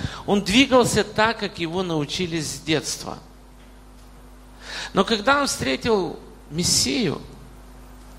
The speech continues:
его жизнь перевернулась. Он понял, что тот, кого он гонит,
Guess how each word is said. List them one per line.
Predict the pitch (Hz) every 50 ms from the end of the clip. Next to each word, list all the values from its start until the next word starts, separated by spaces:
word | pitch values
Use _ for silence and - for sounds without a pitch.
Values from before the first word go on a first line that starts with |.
| - - - - - - - - - - - - - - -
его | - 190 202 226
жизнь | 196 214 240 240 202 214 220 185
перевернулась. | - 208 196 190 170 185 185 170 170 156 120 92 - - 147 - - - - - - - - - - - - -
Он | 175 196 190
понял, | - - 233 285 302 277 254 196
что | - - - 196
тот, | 185 - - 254 277 269 -
кого | - - 226 202 190 226
он | 220 202 185 180
гонит, | 170 - - 196 254 294 339 339 294 233 156 123